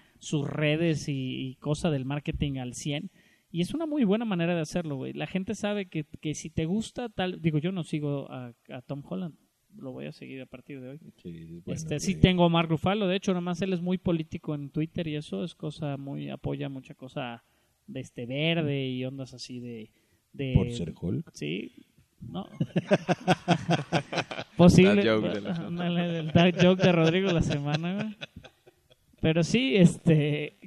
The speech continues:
Speaker 1: cosa, sí, sí, es más, o sea, en esa onda es más político. Chris Evans es mucho más familiar, pone mucha cosa familiar. Entonces creo que sí, o sea, lo maneja muy bien Marvel en sus redes. No s-, no creo que la haya regado,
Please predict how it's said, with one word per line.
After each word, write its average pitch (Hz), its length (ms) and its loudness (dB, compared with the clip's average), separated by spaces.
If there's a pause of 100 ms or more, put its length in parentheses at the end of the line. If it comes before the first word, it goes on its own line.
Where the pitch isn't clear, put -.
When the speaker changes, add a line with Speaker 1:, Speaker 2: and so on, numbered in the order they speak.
Speaker 1:
cosa, 175 640 6 (160)
sí, 214 240 -6
sí, 190 260 2
es 175 140 8
más, 185 480 4
o - 60 -10
sea, 160 140 0
en 156 120 -2
esa 170 240 0
onda 175 200 2
es 170 60 4
más 170 140 4
político. 160 460 -4
Chris 175 300 0
Evans 175 480 4
es 160 160 0
mucho 160 320 2
más 147 220 0
familiar, 135 580 -4
pone 143 200 -4
mucha 143 220 -4
cosa 135 220 -6
familiar. 123 460 -12 (640)
Entonces 147 420 -4
creo 202 180 -2
que 190 140 -6
sí, 185 220 -8
o 180 60 0
sea, 147 220 0
lo 135 300 -2
maneja 139 420 -4
muy 160 160 0
bien 151 160 -2
Marvel 147 240 -2
en 165 60 -6
sus 143 140 -8
redes. 143 380 -4
No 180 300 6
s-, 170 280 -2
no 147 400 -4
creo 135 180 -10
que - 120 -12
la 131 100 -6
haya 127 160 -4
regado, 139 380 -8